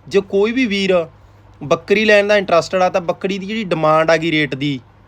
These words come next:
ਉਹ ਕੀਤੀ ਹੋਈ ਆ ਬਾਰਾਂ ਹਜ਼ਾਰ ਰੁਪਏ।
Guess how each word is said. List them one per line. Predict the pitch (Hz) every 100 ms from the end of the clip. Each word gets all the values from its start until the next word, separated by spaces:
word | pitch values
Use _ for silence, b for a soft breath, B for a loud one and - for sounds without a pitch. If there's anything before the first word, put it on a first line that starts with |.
| _ - _ _ _
ਉਹ | 180 190
ਕੀਤੀ | 190 196 254
ਹੋਈ | 190
ਆ | 220
ਬਾਰਾਂ | 170 147 139
ਹਜ਼ਾਰ | 131 143 143
ਰੁਪਏ। | 143 165 165